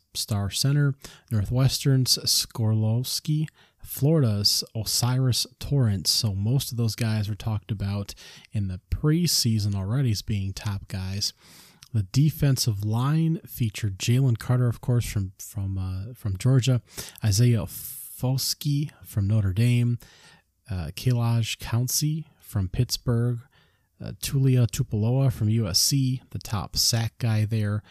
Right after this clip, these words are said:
Will Anderson Junior from Alabama at linebacker, Jack Campbell at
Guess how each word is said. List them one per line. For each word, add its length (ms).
Will 200
Anderson 480
Junior 320
from 160
Alabama 680
at 40
linebacker, 720
Jack 280
Campbell 680
at 80